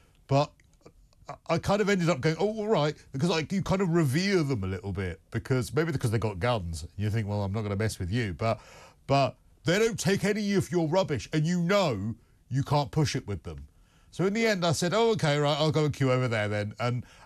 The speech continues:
and I had to go through with all the sniffer dogs and everything like that. And, and like I say, I think that there is a little bit of me that thinks they've probably got the right idea, 'cause they don't care.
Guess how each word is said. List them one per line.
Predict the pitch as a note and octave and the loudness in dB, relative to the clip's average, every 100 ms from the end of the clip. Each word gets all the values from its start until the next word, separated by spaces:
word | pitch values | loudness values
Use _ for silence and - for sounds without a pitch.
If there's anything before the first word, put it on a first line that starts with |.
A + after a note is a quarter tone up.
| - | -6
and | C3 C3 | -4 -2
I | D3+ | -2
had | C3+ | -2
to | - | -4
go | A#2+ | -4
through | G#2+ A#2 | -4 -2
with | B2 | -2
all | D#3+ | -2
the | D#3 | -2
sniffer | - A3+ A#2+ | -2 0 0
dogs | - A#2 - | 0 0 -2
and | B2+ | -4
everything | C3 C#3 D#3 | -2 -4 -4
like | F3 F3+ | -4 0
that. | G3+ E3+ | 0 0
And, | C#3+ C3+ - - - - | -4 -8 -12 -20 -14 -4
and | E3+ G3 | -4 -2
like | F3+ F#3 | 0 2
I | G3 | 2
say, | F#3 G#3 G3+ | 0 2 2
I | D3+ | 0
think | - F#3+ G3+ - | 0 -4 -6 -4
that | D3 D3 B2 - - _ _ - _ _ | 0 2 0 -6 -18 _ _ -20 _ _
there | C#3+ D3+ | 0 2
is | D3 | 4
a | D#3 | 2
little | D#3 D3 | 2 0
bit | D3+ | -2
of | B2+ | 0
me | A#2+ | -2
that | A2+ | -2
thinks | - A#2 | -2 -2
they've | B2+ B2 - | 0 -2 0
probably | C#3 C#3 B2 B2 | 0 2 2 0
got | A2+ A2 | 0 -2
the | A2 | -2
right | G#2 G#2+ G#2 | 0 0 0
idea, | G#2+ A2 C#3 D3 G2 | 0 0 2 0 0
'cause | C3 - | -4 -2
they | C#3+ | -2
don't | C#3 C#3+ | 0 -2
care. | - D3+ D#3 | 0 0 0